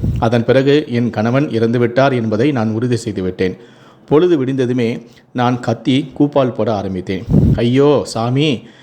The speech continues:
என்னை விட்டு போயிட்டீங்களே" என நான் அலறியபடி கத்தி கூச்சலிட்டேன். என்னுடைய சத்தத்தை கேட்டு அக்கம் பக்கத்தில் உள்ளவர்களெல்லாம் ஓடி வந்தார்கள். என் கணவன் வீட்டில் பேச்சு மூச்சு இல்லாமல் கிடக்கிறாரே,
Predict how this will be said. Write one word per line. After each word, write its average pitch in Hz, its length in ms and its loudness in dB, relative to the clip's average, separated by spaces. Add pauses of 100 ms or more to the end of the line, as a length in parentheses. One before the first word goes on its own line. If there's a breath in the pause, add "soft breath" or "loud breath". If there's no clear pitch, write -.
(140)
என்னை 120 200 2
விட்டு 120 240 4
போயிட்டீங்களே" 131 680 2
என 123 400 -2
நான் 113 200 -2
அலறியபடி 131 800 2
கத்தி 123 340 -4
கூச்சலிட்டேன். 98 580 -6 (400 loud breath)
என்னுடைய 131 280 4
சத்தத்தை 139 480 2
கேட்டு 120 420 0
அக்கம் 151 300 -2
பக்கத்தில் 131 320 0
உள்ளவர்களெல்லாம் 117 540 0
ஓடி 117 220 4
வந்தார்கள். 95 480 -2 (240)
என் 110 160 0
கணவன் 127 500 0
வீட்டில் 123 400 2
பேச்சு 110 300 0
மூச்சு 131 260 2
இல்லாமல் 123 380 2
கிடக்கிறாரே, 123 640 2